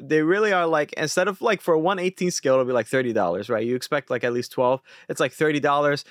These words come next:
Maybe a pack will be ninety-six on Big Bad Toy Store. Um, and I'll drop the link down below for everyone too as well. Um, uh, or Hia Toys that does, like, D C, RoboCop stuff.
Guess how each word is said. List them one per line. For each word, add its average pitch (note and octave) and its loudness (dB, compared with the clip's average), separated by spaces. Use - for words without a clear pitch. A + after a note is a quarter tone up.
Maybe D3+ 0
a C#3 0
pack D#3 -6
will C3+ -6
be B2+ -6
ninety-six B2 -6
on C3 -2
Big B2 -6
Bad A#2+ -2
Toy A#2+ -2
Store. C#3 -6
Um, A2+ -6
and D3 -2
I'll D3 -2
drop C#3+ -4
the B2+ -2
link B2+ -4
down A#2 -2
below A2 0
for G#2 -6
everyone G#2 -6
too G2+ -8
as G2 -14
well. A2 -8
Um, A3+ 2
uh, D#3+ 4
or F3 4
Hia E3+ 2
Toys D#3 2
that C3+ -2
does, C3+ -2
like, B2 0
D C3 -4
C, C#3 -4
RoboCop C3 -2
stuff. C3+ -6